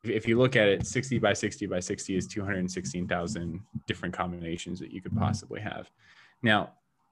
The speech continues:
those who make the one degree shift and those who really test this framework, even without the combination, will eventually be able to get the combination lock unlocked by,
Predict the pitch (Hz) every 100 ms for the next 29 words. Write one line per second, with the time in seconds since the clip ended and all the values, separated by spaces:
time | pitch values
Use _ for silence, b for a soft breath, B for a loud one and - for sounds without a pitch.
0 | - 110 117 123 123 - - _ - 117
1 | 107 107 107 - 98 95 92 90 90 -
2 | 98 - 95 92 - 92 92 85 - 95
3 | 92 - 87 - - 101 95 78 - 120
4 | 113 110 98 101 92 92 98 92 98 95
5 | - 92 92 92 101 98 95 90 87 90
6 | 87 87 92 82 71 - 87 90 85 90
7 | 82 85 76 - 98 82 85 - - -
8 | _ _ 95 90